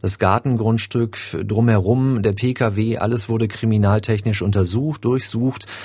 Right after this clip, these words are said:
auch mit Fährtenhund und einem speziellen Leichensuchhund. Aber es gab keine relevanten Spuren, nichts, was auf einen Kampf etwa hingedeutet hätte, keine neuen Erkenntnisse, kein hinreichender Verdacht auf eine Straftat oder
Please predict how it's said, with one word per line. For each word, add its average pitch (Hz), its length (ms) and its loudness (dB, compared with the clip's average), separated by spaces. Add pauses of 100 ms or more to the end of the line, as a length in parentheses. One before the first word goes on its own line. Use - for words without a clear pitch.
(100)
auch 95 140 -2
mit 113 140 2
Fährtenhund 131 840 0
und 110 160 -2
einem 107 220 0
speziellen 104 580 0
Leichensuchhund. 110 1120 0 (440)
Aber 120 220 2
es 113 140 -2
gab 110 360 -2
keine 113 360 2
relevanten 95 400 0
Spuren, 110 640 -2 (100)
nichts, - 480 0
was 98 440 -2
auf 98 160 -6
einen 113 240 0
Kampf 113 500 -2
etwa 98 260 -4
hingedeutet 98 600 2
hätte, 104 280 0 (320)
keine 104 260 2
neuen 98 240 4
Erkenntnisse, 101 800 -2
kein 92 260 -2
hinreichender 90 600 0
Verdacht 87 440 -4
auf - 100 -6
eine 82 140 -4
Straftat 92 720 -4
oder 87 240 -4